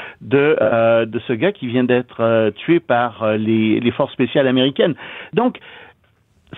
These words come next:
ça vient de loin, tout ça, de très, très loin historiquement. Ça s'est cristallisé beaucoup à la fin du vingtième siècle et ça,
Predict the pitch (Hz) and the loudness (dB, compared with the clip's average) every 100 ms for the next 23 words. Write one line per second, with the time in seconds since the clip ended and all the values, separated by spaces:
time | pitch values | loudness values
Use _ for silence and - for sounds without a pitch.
0 | - 202 151 294 220 156 143 139 226 - | -2 0 2 2 4 4 4 2 0 -8
1 | - - 190 - 135 - - 302 311 - | -12 -4 -4 -2 -6 -4 -2 -2 0 0
2 | 156 139 143 143 - 143 113 - 123 - | 2 2 2 0 0 0 0 -4 -2 -2
3 | - - - - - 180 - 196 - 269 | -6 -20 -20 -20 -4 -4 -2 -4 0 0
4 | 262 - 214 190 175 180 196 156 104 175 | 0 0 0 2 2 4 4 2 0 0
5 | - - 208 180 - - 135 135 - - | 0 -4 -4 -4 -12 -4 0 0 -2 -2
6 | 214 147 135 147 131 107 151 - 131 110 | -2 -2 -2 -2 0 0 -2 0 -2 -2
7 | - 147 196 277 139 117 - - - _ | 0 0 0 0 -2 -2 -6 -20 -20 _
8 | 180 214 220 - - 151 | 2 2 0 -6 -2 -4